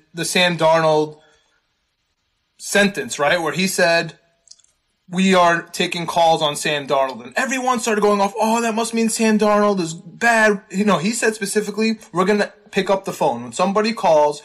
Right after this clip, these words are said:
we're gonna pick up the phone." And I don't think it had anything to do with Sam Darnold. I think it had everything to do with Houston. I think he was literally taking a shot at Houston because Peter Schrager, who's close to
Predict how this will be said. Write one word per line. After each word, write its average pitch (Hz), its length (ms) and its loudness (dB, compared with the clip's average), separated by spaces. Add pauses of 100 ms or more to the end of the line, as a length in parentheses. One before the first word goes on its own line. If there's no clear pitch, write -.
(100)
we're 170 120 -8
gonna 165 160 -2
pick 165 180 -4
up 170 140 -4
the 170 80 -8
phone." 117 340 -6 (640)
And 170 160 -2
I 214 140 2
don't 277 160 2
think 247 140 -4
it 233 80 2
had 202 280 -2
anything 196 540 0
to 180 120 -6
do 139 380 -2
with 123 200 -10
Sam 143 320 -4
Darnold. 127 440 -4 (640)
I 208 220 2
think 269 180 -4
it 247 80 0
had 202 220 2
everything 196 400 2
to 196 100 2
do 180 160 0
with 165 160 0
Houston. - 480 -12 (100)
I 170 120 2
think 269 160 -4
he 262 80 -2
was 220 100 0
literally 180 420 0
taking 165 320 -4
a 151 40 -2
shot 139 340 0
at 117 140 -6
Houston 127 380 -12
because 147 280 -6
Peter 196 240 -2
Schrager, 175 500 -2
who's 180 200 -8
close 175 380 -10
to 175 200 -6